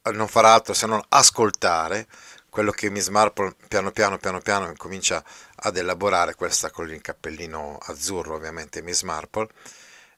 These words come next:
e, eh, davanti anche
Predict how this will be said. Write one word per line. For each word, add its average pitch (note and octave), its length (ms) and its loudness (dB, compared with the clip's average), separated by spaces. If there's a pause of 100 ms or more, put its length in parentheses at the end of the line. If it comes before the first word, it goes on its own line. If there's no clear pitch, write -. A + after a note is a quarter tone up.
e, - 280 2 (140)
eh, F2+ 680 0 (1040)
davanti A2+ 460 4
anche G#2+ 520 2